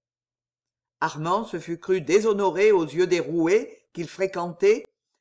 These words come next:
s'il eût consenti à ce mariage. Il continua à amuser la jeune fille de ses fausses promesses. Un jour,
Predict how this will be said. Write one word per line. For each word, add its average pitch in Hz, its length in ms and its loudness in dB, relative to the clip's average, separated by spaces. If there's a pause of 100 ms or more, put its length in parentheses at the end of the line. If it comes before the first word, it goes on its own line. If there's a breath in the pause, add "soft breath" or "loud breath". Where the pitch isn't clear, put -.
s'il 170 220 -2
eût 165 100 -4
consenti 208 640 0
à 196 60 0
ce 196 140 -8
mariage. 147 760 -6 (920)
Il 156 140 -6
continua 208 880 -2
à 160 200 0
amuser 185 420 0
la 190 120 0
jeune 180 300 -4
fille 180 400 -4
de 156 80 -4
ses 160 180 -6
fausses 147 400 -8
promesses. 139 680 -8 (920)
Un 156 200 -6
jour, 190 460 -4